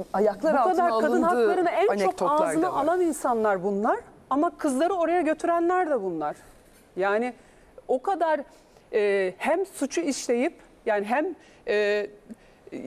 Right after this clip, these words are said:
Speaker 2: yapacağını yapıp hem kötülük yapıp sonra da bunu masumlaştırmaya çalışıp bir şekilde buradan sıyrılmaya çalışıyorlar. Yani bu kızları kendileri teslim etmişler. Ben kızların, birçok kızla konuştum ben. Gencecik kızlarla on dört on beş yaşında götürülmüşler.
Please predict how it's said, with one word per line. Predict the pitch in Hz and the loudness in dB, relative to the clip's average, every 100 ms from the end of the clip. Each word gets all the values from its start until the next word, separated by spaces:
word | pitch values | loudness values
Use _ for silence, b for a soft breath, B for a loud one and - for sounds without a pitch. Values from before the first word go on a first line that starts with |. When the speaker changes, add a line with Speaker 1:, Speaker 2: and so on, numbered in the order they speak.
| 180 - - 185 - | -10 -10 -14 -14 -8
Speaker 2:
yapacağını | 180 233 247 233 285 330 | -2 -2 -2 -2 0 2
yapıp | 330 240 285 - | 0 0 -4 -4
hem | 277 311 | -4 -2
kötülük | 285 262 311 392 247 | -4 -4 -4 -2 -4
yapıp | 208 415 403 | -2 -4 -6
sonra | - 294 311 349 320 | -6 -2 0 0 0
da | 349 466 B B B | -2 -4 B B B
bunu | 196 220 294 349 - - | -6 -2 0 -2 -4 -6
masumlaştırmaya | 240 254 269 294 294 302 - 302 320 | -2 0 -2 -2 0 -2 -2 -2 0
çalışıp | - 269 - 349 - | 0 -2 -2 -6 -4
bir | 302 | -4
şekilde | 285 294 240 240 302 294 | -2 -4 -2 -2 0 -2
buradan | 233 254 302 | -2 -2 -2
sıyrılmaya | 302 277 269 269 294 | -2 -2 0 0 0
çalışıyorlar. | 294 214 185 180 160 165 B B B B | -2 -4 -4 -4 -2 -4 B B B B
Yani | 202 202 226 240 B B - | -2 0 -2 -6 B B -10
bu | 254 - | -10 -2
kızları | 311 262 302 | -2 0 -2
kendileri | 311 285 254 285 339 | 0 -2 0 0 0
teslim | 311 - 294 | -4 -2 -2
etmişler. | 294 294 - 320 320 269 | -2 -4 -4 0 0 0
Ben | 269 | -4
kızların, | - 240 269 269 | -6 -4 -4 -4
birçok | 220 - - - | -10 -8 -10 -8
kızla | - 202 | -4 -2
konuştum | 208 190 180 - 170 | -2 -4 -6 -8 -8
ben. | 160 196 | -6 -4
Gencecik | 202 294 277 262 - | -2 0 0 -2 -4
kızlarla | 220 233 220 190 | -2 0 2 0
on | - 262 269 | 0 0 0
dört | 269 | 0
on | 254 254 | -2 -2
beş | 277 262 | -2 -2
yaşında | 233 247 | -2 0
götürülmüşler. | 240 220 220 202 190 - 269 | 0 0 -2 -2 -2 -2 -2